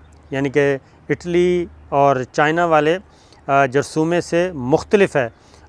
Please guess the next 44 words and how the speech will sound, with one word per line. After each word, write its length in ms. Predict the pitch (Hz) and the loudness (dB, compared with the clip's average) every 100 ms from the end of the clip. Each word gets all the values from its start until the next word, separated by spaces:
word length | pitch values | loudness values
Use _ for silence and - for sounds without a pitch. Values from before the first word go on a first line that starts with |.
| 151 | 2
और 320 | 139 143 143 - 151 | 4 4 2 -8 -8
ये, 420 | 127 180 185 247 - | 0 0 0 -4 -2
अ, 180 | 143 135 | 2 2
डिफरेंट 360 | 131 - 185 | 2 0 0
नौइयत 380 | 165 151 143 139 | 0 -2 -2 -2
का 100 | 143 | 0
लग 200 | 131 117 | -2 -2
रहा 120 | 123 | -4
है। 60 | 120 - - - | -6 -10 -20 -4
अब 160 | 180 175 | -4 -2
इसकी 240 | 190 - | -4 -4
शिद्दत, 400 | 190 175 147 208 - - - | -2 -2 2 2 2 -14 -8
ये 140 | 147 151 - | -2 -2 0
कम 140 | 190 | -2
शिद्दत 360 | - 180 196 - | -2 -2 -4 -2
का 140 | 202 | 0
है 100 | 190 | 2
या 120 | 160 | 0
ज़्यादा 260 | 127 139 180 | 0 0 0
शिद्दत 320 | - 165 170 | -2 -6 -2
का, 180 | 185 175 _ _ - | 0 0 _ _ -6
इसके 260 | 202 - 175 | -4 0 2
बारे 260 | 143 139 | 4 4
में 140 | 147 143 | 0 -4
अभी 200 | 131 143 | -4 -4
अंदाज़ा 340 | 123 127 143 | 0 0 0
लगाना, 400 | 143 131 147 190 - _ - _ - | 0 -2 -4 -6 -10 _ -20 _ 0
अ, 160 | 143 156 | 2 2
अंदा-, 380 | 143 151 165 143 | 4 6 6 4
अभी, 220 | 131 147 _ _ - | 2 -6 _ _ 0
अ, 160 | 143 | 2
चल 260 | 135 180 185 | 4 2 2
रही 160 | 165 147 | 2 0
है, 60 | |
इस 80 | 135 | -2
पे 140 | - | -2
रिसर्च 440 | 131 123 170 175 165 | -4 2 2 2 2
हो 80 | 160 | 0
रही 160 | 160 | 2
है, 80 | 151 | -2
टेस्ट 340 | 139 170 - 165 | 0 0 0 0
हो 100 | 151 | 2
रहे 140 | 151 | 0
हैं, 140 | 151 | -2